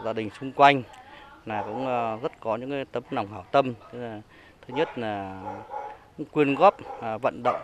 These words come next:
trong nhân dân trong phố này ủng hộ cho cháu. Một số tiền tuy là rất là, là nhỏ nhưng mà nó là cái tấm lòng, cái sự thương yêu đùm bọc đoàn kết của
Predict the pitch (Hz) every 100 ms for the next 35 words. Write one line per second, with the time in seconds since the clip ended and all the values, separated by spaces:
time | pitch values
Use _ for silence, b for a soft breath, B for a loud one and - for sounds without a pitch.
0 | - 123 127 131 135 120 135 131 151 104
1 | B B - 110 107 113 123 123 127 117
2 | 160 - - - - 117 117 104 143 -
3 | 127 104 135 127 110 98 139 143 113 104
4 | - b b b b - 104 110 117 95
5 | 87 - 120 117 127 120 - 131 165 120
6 | 104 - - 117 123 147 95 - - 123
7 | 123 123 117 b b b b - - 110
8 | 110 107 - 104 104 151 160 - 113 87